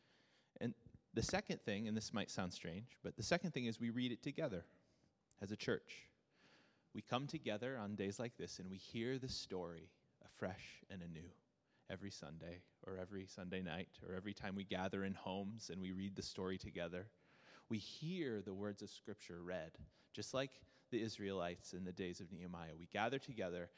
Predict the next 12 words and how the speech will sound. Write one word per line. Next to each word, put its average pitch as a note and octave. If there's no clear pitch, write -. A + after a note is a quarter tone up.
and G2+
we G2
hear C3+
the G2
story E2
and G#2+
we G#2+
see C#3+
the C3
ways G2
in F2+
which E2